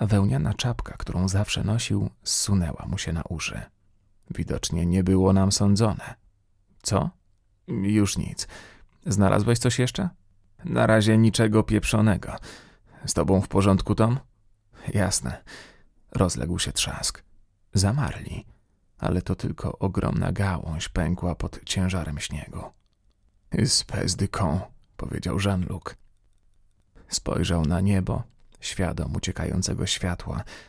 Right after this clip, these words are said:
Potem wzruszył ramionami. Zapalił następnego papierosa i odszedł, przytupując dla rozgrzewki. Jordan nie znalazł po swojej stronie już nic niepokojącego.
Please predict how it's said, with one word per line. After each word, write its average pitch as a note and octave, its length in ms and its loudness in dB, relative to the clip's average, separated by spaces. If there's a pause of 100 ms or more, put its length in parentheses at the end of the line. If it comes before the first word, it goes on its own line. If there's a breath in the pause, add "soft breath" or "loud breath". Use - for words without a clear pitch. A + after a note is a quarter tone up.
(220 loud breath)
Potem - 400 0
wzruszył - 420 0
ramionami. F#2+ 760 0 (380)
Zapalił F2 520 -2
następnego F2 640 -2
papierosa F#2+ 560 -2
i G#2 140 0
odszedł, - 460 -2 (280 loud breath)
przytupując - 800 -2
dla D#2+ 240 -4
rozgrzewki. - 800 -6 (880)
Jordan G#2+ 400 6
nie G2+ 120 6
znalazł F#2 440 0
po F2+ 160 -2
swojej - 440 -2
stronie G2 500 2 (260 loud breath)
już - 260 -4
nic G2+ 240 4
niepokojącego. E2 920 -4